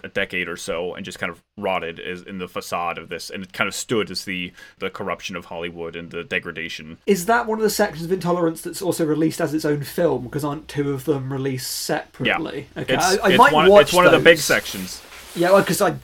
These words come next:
Speaker 2: obviously did not like Intolerance very much, but that Babylon
Speaker 1: No.
Speaker 2: sequence has some stunning bits in it. I'd quite like to watch it by itself. I might go back.
Speaker 1: It's,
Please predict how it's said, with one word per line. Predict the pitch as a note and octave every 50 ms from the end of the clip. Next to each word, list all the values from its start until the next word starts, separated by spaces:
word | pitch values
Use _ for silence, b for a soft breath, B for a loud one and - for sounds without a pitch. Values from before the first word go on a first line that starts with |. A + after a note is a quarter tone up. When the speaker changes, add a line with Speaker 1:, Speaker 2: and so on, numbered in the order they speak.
| -
Speaker 2:
obviously | - - - D3+ D3+
did | C#3+ D3 C#3
not | D3 - -
like | D#3 C#3+ C#3 -
Intolerance | - - D3 D3+ D3 C#3 C3+ C#3+ D3 -
very | D#3 D3+ D#3
much, | C#3+ D3+ D#3 D3+ - - -
but | - D3 D#3
that | - D3+ - D#3
Babylon | D3 C#3+ - D3+ C#3+ C3
Speaker 1:
No. | A#2+
Speaker 2:
sequence | - - D3 D3 - C3+ B2+ B2+ B2+ - - -
has | - C3+ C3+ B2+
some | - D#3 C3 B2+ B2+
stunning | - - - C#3+ C3+ C3 B2+
bits | B2+ C#3+ D3+ - -
in | C3 B2
it. | - -
I'd | - -
quite | - D3
like | D3+ -
to | - B2
watch | C3+ C#3 - - -
it | - -
by | E3 D#3
itself. | D3+ - - - D#3+ D3+ C3+ C3+ - - -
I | -
might | C3+ C#3 C#3 - -
go | - - C#3 C3+
back. | - - D3
Speaker 1:
It's, | C#3+ - - - -